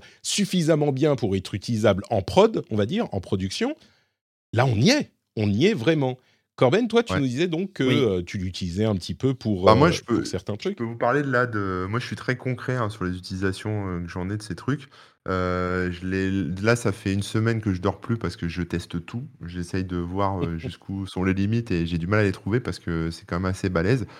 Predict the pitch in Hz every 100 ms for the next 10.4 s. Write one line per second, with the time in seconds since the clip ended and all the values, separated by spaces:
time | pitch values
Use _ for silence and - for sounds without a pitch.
0 | - - 90 92 113 127 104 98 92 -
1 | 113 98 90 90 101 104 101 104 - 95
2 | - 87 90 82 101 92 82 82 85 85
3 | 92 95 82 82 - 80 78 78 - 95
4 | - 92 92 87 87 92 95 87 85 82
5 | 80 80 80 - 90 - 87 85 87 -
6 | 82 - - - - _ 92 87 90 92
7 | 98 135 135 101 98 92 95 104 95 98
8 | 98 110 117 113 87 85 87 85 82 78
9 | 92 98 85 71 82 87 90 - 78 -
10 | - - 82 85